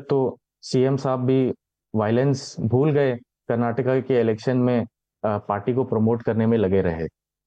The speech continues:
लेकिन आप देखेंगे जो चीफ मिनिस्टर जी हैं, वो होम का भी पोर्टफोलियो इन्हीं के पास है। होम का पोर्टफोलियो है, मतलब law, state law and order is a state subject। अब स्टेट सब्जेक्ट, अपने ही स्टेट में जब इतना वायलेंस हो रहा है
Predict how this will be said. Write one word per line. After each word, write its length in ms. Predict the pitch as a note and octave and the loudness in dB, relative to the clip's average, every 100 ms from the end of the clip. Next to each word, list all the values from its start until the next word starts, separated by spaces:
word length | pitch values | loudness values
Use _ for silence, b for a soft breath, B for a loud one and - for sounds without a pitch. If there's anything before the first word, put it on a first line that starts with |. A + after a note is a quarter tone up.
| B2 | -4
लेकिन 300 | D3+ G3+ G#3+ - | 0 0 -2 -2
आप 120 | E3 | -2
देखेंगे 520 | D#3+ D3+ F#3+ F#3 D#3+ | 0 0 2 2 2
जो 220 | B2+ C#3 | 2 0
चीफ 220 | D3 D3+ D#3 | 0 -2 0
मिनिस्टर 300 | D#3 C#3 C#3 | 0 0 -2
जी 180 | A2+ A2+ | 0 0
हैं, 180 | G#2 B2+ | 0 0
वो 180 | D#3 E3 | 0 2
होम 300 | B2 D3 D#3+ | 2 0 0
का 140 | D#3 | -2
भी 120 | D3 | -2
पोर्टफोलियो 640 | D#3 A#2+ A#2 A#2 A2+ B2 - | -2 -2 -2 0 2 0 0
इन्हीं 220 | A2+ A2+ | 0 0
के 100 | A2+ | 0
पास 280 | - E2 - | -4 -4 -4
है। 60 | - - _ _ _ _ - | -8 -8 _ _ _ _ -2
होम 200 | D3 F3 | 0 0
का 100 | F#3 | -2
पोर्टफोलियो 560 | F3 E3 - E3 E3+ | 0 -2 0 0 2
है, 100 | F#3 | 2
मतलब 280 | F3+ D#3 D#3+ - - | 0 -2 -4 -4 -4
law, 280 | G#2 G#2+ D3 - _ - | 0 0 -2 -6 _ -12
state 580 | - C#3+ D3 _ _ B2+ | -2 -2 -2 _ _ -2
law 260 | A#2+ A#2 D3+ | 0 0 0
and 160 | C#3+ | 0
order 320 | C3+ E3 - C3+ | 0 -2 -2 -2
is 100 | F3+ | -2
a 100 | - | 0
state 260 | A3 A3 | -2 -2
subject। 260 | D#3 C3 C3+ - _ _ _ _ _ | -4 -2 -4 -6 _ _ _ _ _
अब 60 | F3 | -8
स्टेट 380 | - - A#3+ - | -8 -2 -2 -2
सब्जेक्ट, 380 | D#3 C3+ C3+ C3+ | -6 -2 -4 -4
अपने 300 | A#2 - G#3+ | -4 0 2
ही 120 | A#3+ | 2
स्टेट 340 | A#3 - F#3 G3+ | 2 -2 -2 0
में 100 | G3 | 0
जब 180 | G3 G3 | 0 0
इतना 220 | - F#3 | -2 -2
वायलेंस 400 | C3 A2+ D3 F3 | 0 0 0 0
हो 60 | F3+ | -2
रहा 240 | E3 D#3+ | 0 0
है 240 | E3 E3 | 0 0